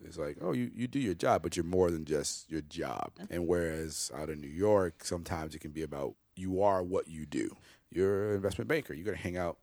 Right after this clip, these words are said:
over here. You're gonna do this." And the other thing I would say about Chicago that I love about it, 'cause I, I like to experience Chicago as a, as a native, but also as a tourist.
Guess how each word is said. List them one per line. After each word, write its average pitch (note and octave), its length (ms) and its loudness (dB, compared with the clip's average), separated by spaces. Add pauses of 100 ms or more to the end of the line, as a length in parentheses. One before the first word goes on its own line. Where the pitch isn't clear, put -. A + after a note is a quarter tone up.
(140)
over F#2+ 100 2
here. E2+ 300 2
You're E2+ 160 -2
gonna F#2 100 0
do F2+ 140 -2
this." - 540 0
And D2+ 260 -6 (560)
the F#2+ 140 8
other E3+ 140 12
thing G2+ 180 0
I F#2 60 4
would F2 120 2
say E2+ 120 2
about D#2 200 4
Chicago D#2+ 640 -2 (300)
that F2 80 0
I D#2+ 60 2
love G2+ 180 6
about D#2 300 2
it, D#2+ 160 2 (140)
'cause - 100 -4
I, C3 240 8
I - 40 4
like C3 180 6
to - 80 2
experience F#2 360 0
Chicago F2+ 440 2
as D#2 220 -4
a, C#2+ 160 -4 (580)
as E2 100 -8
a E2 60 -4
native, A2 440 0
but F2 100 2
also F#2 220 4
as E2 80 0
a E2 60 -4
tourist. A#2+ 420 0